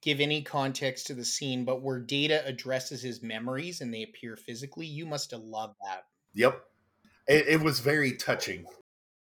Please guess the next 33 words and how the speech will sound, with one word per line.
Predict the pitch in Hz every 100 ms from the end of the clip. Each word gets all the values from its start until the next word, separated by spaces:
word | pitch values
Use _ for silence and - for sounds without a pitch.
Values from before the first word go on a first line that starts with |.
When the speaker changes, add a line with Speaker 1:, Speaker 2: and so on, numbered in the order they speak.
| _ _ _ _
Speaker 1:
Yeah, | 120 117
that | 131 123 123
was, | 127 - -
that | 120 123
was | 135 120
definitely | - 123 - 127 120 113
a |
great | 107 - 110 110
scene. | - 113 101
There's | 107 117
so | - - 175 185
many | 185 175
great | 156 156 147
scenes. | - 147 - - - -
I | - 185 -
c-, | - - - -
like, | 214 208 -
for | - 226
me, | 214 294
listener, | 277 277 - 254
Picard | 240 180 - 233 247
season | - 240 220 214
three | - 185 185
is | 165
a |
ten | 151 - 151
out | 151
of | 139
ten. | - 139 131 139 -
I'd | 139 139
watch | 156 170 -
the | 156
others. | 139 139 143 139 139